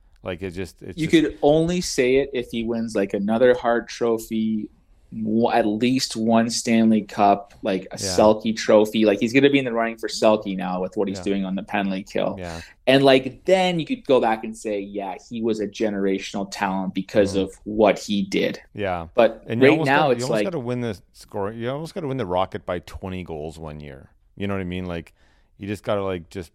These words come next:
Speaker 1: blow the, blow the field away.
Speaker 2: Like, you, like, I would say, like, Matthews is probably,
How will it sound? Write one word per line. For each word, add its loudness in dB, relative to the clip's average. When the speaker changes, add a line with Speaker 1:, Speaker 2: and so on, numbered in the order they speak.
Speaker 1:
blow -4
the, -10
blow -8
the -16
field -14
away. -14
Speaker 2:
Like, -2
you, -6
like, 0
I 6
would 4
say, 4
like, 0
Matthews -6
is -14
probably, -4